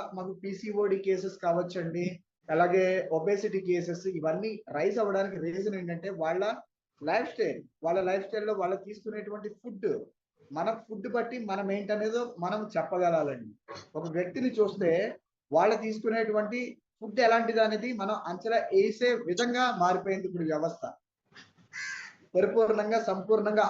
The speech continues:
ఆరోగ్యవంతుడిగా కనబడగలుగుతున్నాడు అని అంటే అతను తీసుకునే ఫుడ్ లో ఖచ్చితమైన ప్రోటీన్, ఖచ్చితమైన ఒక మినరల్స్, విటమిన్స్ కలిగి ఉన్నాడని మనం అసెస్ చేయొచ్చు అన్నమాట. ఇక్కడ ప్రాబ్లం ఏంటంటే చాలా మంది తెలియని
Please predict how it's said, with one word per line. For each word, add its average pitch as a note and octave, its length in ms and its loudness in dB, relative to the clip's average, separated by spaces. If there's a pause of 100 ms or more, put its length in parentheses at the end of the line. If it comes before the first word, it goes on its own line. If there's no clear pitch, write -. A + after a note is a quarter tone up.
(120)
ఆరోగ్యవంతుడిగా G#3+ 600 4
కనబడగలుగుతున్నాడు G3 920 -2
అని F#3 120 -6
అంటే F#3 520 -4 (200)
అతను F#3 240 -2
తీసుకునే G3 400 -2 (120)
ఫుడ్ F#3+ 200 -10
లో G#3+ 80 0
ఖచ్చితమైన G3 680 -4
ప్రోటీన్, F#3 680 -2 (420)
ఖచ్చితమైన F#3+ 800 0 (440)
ఒక E3+ 160 0
మినరల్స్, G3 640 2
విటమిన్స్ F3+ 580 -4 (120)
కలిగి F3 260 0
ఉన్నాడని F3+ 440 0
మనం F#3+ 180 -6 (140)
అసెస్ F3+ 280 -8
చేయొచ్చు D3 340 -4
అన్నమాట. A2 240 -6 (560)
ఇక్కడ G3+ 240 4
ప్రాబ్లం G3+ 360 6
ఏంటంటే G#3 680 2 (180)
చాలా G#3+ 240 6
మంది G#3+ 280 4 (120)
తెలియని G#3+ 300 4